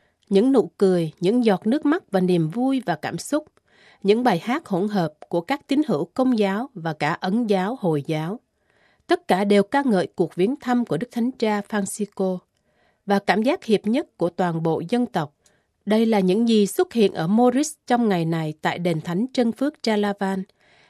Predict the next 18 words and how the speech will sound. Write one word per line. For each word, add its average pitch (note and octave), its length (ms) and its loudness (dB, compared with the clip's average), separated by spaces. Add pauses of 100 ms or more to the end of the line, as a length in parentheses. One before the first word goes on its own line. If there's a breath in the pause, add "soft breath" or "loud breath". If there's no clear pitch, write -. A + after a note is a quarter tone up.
(100)
vị G#3+ 120 4
tông C#4 260 2
đồ F#3 200 4
của F#3 160 -2
hòn F#3 300 -2
đảo, D3 280 -4 (140)
khuôn C#4 300 0
mẫu F3 200 2
của F3+ 180 0
linh B3 220 2
mục F3+ 220 0 (180 soft breath)
như A#3+ 180 0
mong A3+ 280 0
muốn A3+ 240 2
của D3 140 -4
Đức A#3 260 -2
Thánh A#3 180 -8
Cha G3+ 300 -4